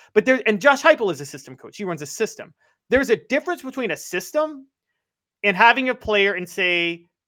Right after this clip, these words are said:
he's a mold of clay and say, "I'm gonna refine him to make him perfectly ready for the pros when he's ready to go." And Rick Barnes does that better than anybody. Doesn't always develop character because, uh,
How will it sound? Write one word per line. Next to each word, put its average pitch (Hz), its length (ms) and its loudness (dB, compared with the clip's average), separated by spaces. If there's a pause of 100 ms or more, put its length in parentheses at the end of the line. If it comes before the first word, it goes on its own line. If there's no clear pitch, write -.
he's 165 240 -12
a 160 40 -8
mold 175 280 -2
of 156 80 -8
clay 180 220 -4
and 147 100 -6
say, 156 160 -4
"I'm 196 200 0
gonna 196 180 0
refine 185 480 -4
him 190 180 -10
to 175 160 -14
make 156 220 -10
him 135 180 -18 (160)
perfectly 190 400 -8
ready 156 240 -4
for 147 180 -12
the 135 80 -12
pros 135 380 -10
when 127 140 -16
he's 127 180 -16
ready 127 160 -12
to 123 100 -20
go." 117 280 -16 (400)
And 147 160 -8
Rick 269 180 -4
Barnes 220 380 2
does 185 200 -2
that 165 140 -4
better 151 200 -2
than 131 120 -12
anybody. 208 880 -4 (240)
Doesn't 196 220 2
always 302 200 4
develop 311 340 6
character 254 480 2
because, 180 340 -4
uh, 170 220 2